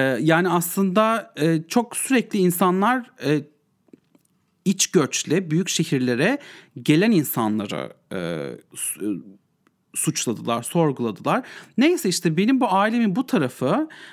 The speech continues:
e, haftada en az iki üç defa eve yardımcı kadın emekçi alırdı. Kendi fabrikalarında iç göçle İzmir'e gelenleri aşırı ucuz bir şekilde çalıştırırlardı.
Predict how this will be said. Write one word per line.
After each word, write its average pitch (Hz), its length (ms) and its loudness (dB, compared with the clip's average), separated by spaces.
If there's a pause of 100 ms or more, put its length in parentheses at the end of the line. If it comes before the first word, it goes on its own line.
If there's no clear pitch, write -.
(140)
e, 147 100 0
haftada 220 500 0
en 247 100 2
az 233 180 0
iki 214 220 -2
üç - 180 -6
defa 196 260 2
eve 190 140 2
yardımcı 185 520 0
kadın 190 220 0
emekçi 185 400 0
alırdı. 127 640 -2 (300)
Kendi 185 260 2
fabrikalarında 180 880 2
iç 185 220 -4
göçle 175 320 0
İzmir'e 170 300 2
gelenleri 170 440 2
aşırı - 340 -4
ucuz 139 280 -2
bir 117 60 -8
şekilde - 320 -8
çalıştırırlardı. 117 1120 -4